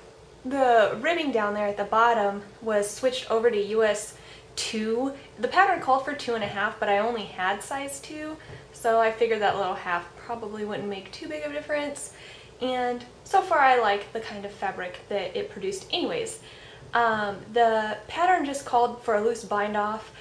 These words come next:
so I went ahead and went with my favorite loose stretchy bind off, which is Jenny's Surprisingly Stretchy Bind Off. And I think that it was a good choice because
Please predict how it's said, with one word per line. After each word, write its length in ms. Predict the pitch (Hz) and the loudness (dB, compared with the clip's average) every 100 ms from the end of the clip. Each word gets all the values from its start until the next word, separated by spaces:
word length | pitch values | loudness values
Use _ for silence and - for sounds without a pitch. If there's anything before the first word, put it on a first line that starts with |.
| - | -20
so 160 | - 247 | 0 4
I 180 | 240 233 | 4 2
went 180 | 240 285 | -2 0
ahead 280 | 277 233 214 | 0 -2 -2
and 160 | 202 | -2
went 280 | 208 208 202 | -4 -4 -4
with 320 | 202 196 202 208 | -2 -2 -4 -8
my 440 | 196 196 196 202 202 - | -6 -4 -4 -6 -8 -6
favorite 420 | 330 320 320 - | -4 -2 -4 -4
loose 300 | 285 285 285 | -6 -6 -8
stretchy 500 | - - 262 262 254 | -12 -6 -4 -4 -2
bind 280 | 247 240 240 | 2 2 2
off, 200 | 233 - | 0 -4
which 160 | 220 | -4
is 180 | 220 196 | -4 -4
Jenny's 480 | - 202 214 214 - - - - | -2 -2 -2 -8 -12 -20 -20 -10
Surprisingly 600 | 233 - 208 202 202 202 | -8 -4 -2 -2 -4 -6
Stretchy 380 | 202 196 - 190 | -8 -10 -10 -12
Bind 280 | 92 95 101 | -14 -14 -14
Off. 200 | 214 - - - - - | -16 -16 -20 -20 -20 -6
And 360 | 233 233 226 220 240 | 0 2 2 0 -6
I 80 | |
think 500 | 220 - 269 254 - - - | -8 -4 0 0 -4 -12 -6
that 100 | 226 | -2
it 80 | 220 | 2
was 120 | 226 | 2
a 60 | 220 | 2
good 160 | 208 | 0
choice 320 | - 202 196 - | -2 -6 -6 -6
because 480 | 220 226 208 208 | -4 0 0 -2